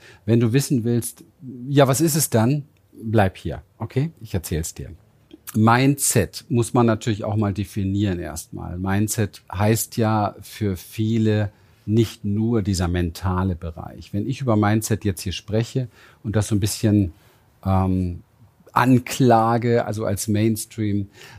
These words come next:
dann hängt es damit zusammen, dass ich über diesen mentalen Bereich spreche. Wir Menschen haben fünf verschiedene Ebenen,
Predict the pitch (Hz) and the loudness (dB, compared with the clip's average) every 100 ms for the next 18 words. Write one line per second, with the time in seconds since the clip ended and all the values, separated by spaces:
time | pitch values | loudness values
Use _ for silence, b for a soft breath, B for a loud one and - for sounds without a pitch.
0 | B - 107 110 110 - 135 127 113 - | B 0 4 4 2 0 2 2 2 0
1 | 104 104 - 92 101 98 95 104 92 92 | 0 0 -4 -4 -2 0 -2 -4 -8 -8
2 | 82 87 90 85 - 90 85 85 76 80 | -8 -6 -4 -6 -6 -6 -4 -4 -6 -8
3 | 82 - - - - - - _ B B | -10 -14 -20 -20 -20 -20 -20 _ B B
4 | B B 117 120 131 175 - 190 180 175 | B B 6 6 6 4 0 -4 -4 -4
5 | 170 - _ _ _ _ _ _ _ _ | -8 -12 _ _ _ _ _ _ _ _
6 | _ _ _ - 104 127 123 127 123 123 | _ _ _ -4 2 4 4 4 2 0
7 | - - - 180 208 220 - - - 127 | -6 -16 0 4 4 2 -4 -16 -6 -6
8 | - 139 131 117 127 170 135 104 113 208 | -4 -2 0 0 0 0 2 0 0 -2
9 | 247 | -6